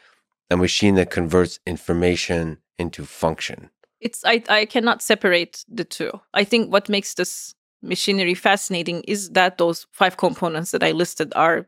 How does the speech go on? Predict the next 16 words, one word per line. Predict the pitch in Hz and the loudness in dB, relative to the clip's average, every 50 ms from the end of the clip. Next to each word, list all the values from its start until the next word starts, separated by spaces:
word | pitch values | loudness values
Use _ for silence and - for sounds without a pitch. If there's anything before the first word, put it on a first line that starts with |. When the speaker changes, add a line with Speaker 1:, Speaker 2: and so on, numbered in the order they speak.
| _ _ _ | _ _ _
Speaker 2:
they, | - 180 180 | 2 2 4
they | - - 180 165 | 6 4 4 4
coexist. | - - 190 160 160 156 - - 156 - - - - - _ _ _ _ _ _ _ _ _ _ - - _ | 4 4 4 4 4 2 -2 -8 -8 -8 -10 -14 -16 -20 _ _ _ _ _ _ _ _ _ _ -20 -20 _
So, | - - 220 202 190 | 2 4 6 6 4
for | - - 214 202 | 4 4 4 4
instance, | 202 - - 185 - | 4 2 -2 -4 -4
if | - 190 - | -6 -8 -4
we, | - 190 180 180 180 170 - - _ - | 0 0 2 2 0 0 -4 -6 _ 0
uh, | 180 170 170 175 170 - - _ _ _ _ _ _ - | 2 4 4 4 2 0 -4 _ _ _ _ _ _ 0
let's | 208 196 - - | 2 2 2 2
just, | 208 - - - _ _ _ _ - - - - - _ _ _ _ _ _ _ _ _ _ _ _ _ _ _ _ _ _ _ _ _ _ _ _ - - - _ _ _ - - | 0 -2 -2 -8 _ _ _ _ -20 -20 -20 -20 -20 _ _ _ _ _ _ _ _ _ _ _ _ _ _ _ _ _ _ _ _ _ _ _ _ -20 -20 -20 _ _ _ -20 0
talking | - 226 208 190 202 196 | 4 4 6 6 6 6
about | - 175 175 175 180 | 6 6 6 4 2
the | 180 185 - _ _ _ _ _ _ - | -2 -6 -6 _ _ _ _ _ _ 2
chemistry | - 226 208 196 - - - 160 | 4 4 4 2 0 -2 -4 -4
part, | - - 170 165 - 220 - - - - | 0 2 2 2 2 0 -2 -8 -12 -14